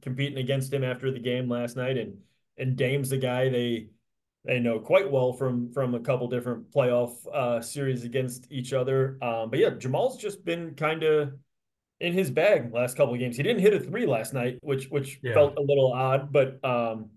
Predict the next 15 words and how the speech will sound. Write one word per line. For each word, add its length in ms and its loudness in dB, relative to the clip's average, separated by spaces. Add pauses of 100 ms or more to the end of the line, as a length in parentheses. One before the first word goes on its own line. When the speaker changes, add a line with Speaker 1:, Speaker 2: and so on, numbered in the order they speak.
(200)
Speaker 2:
He 100 2
didn't 200 6
miss 220 4
from 100 -6
fifteen 400 0
feet. 280 -6 (440)
Speaker 1:
Yeah, 260 0
he, 200 0
he 300 0
was 240 -2
hitting 300 2
from 140 2
mid-range, 500 2
and, 320 -2 (160)
um, 480 -4